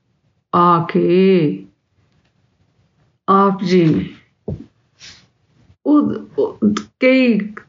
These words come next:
ਬਾਣੀਆਂ ਉਹਨਾਂ ਨੇ ਉਚਾਰੀਆਂ ਹਨ ਜੀ ਅਤੇ ਲਿਖੀਆਂ ਹਨ ਜੀ। ਸ੍ਰੀ ਗੁਰੂ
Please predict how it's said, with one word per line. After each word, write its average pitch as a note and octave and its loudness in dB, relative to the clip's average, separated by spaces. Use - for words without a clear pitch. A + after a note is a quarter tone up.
ਬਾਣੀਆਂ G3 4
ਉਹਨਾਂ F3+ 4
ਨੇ E3 0
ਉਚਾਰੀਆਂ E3 2
ਹਨ - 4
ਜੀ - 0
ਅਤੇ E3+ 2
ਲਿਖੀਆਂ D#3+ 0
ਹਨ D#3+ 0
ਜੀ। - -4
ਸ੍ਰੀ G#3+ 0
ਗੁਰੂ F#3+ 2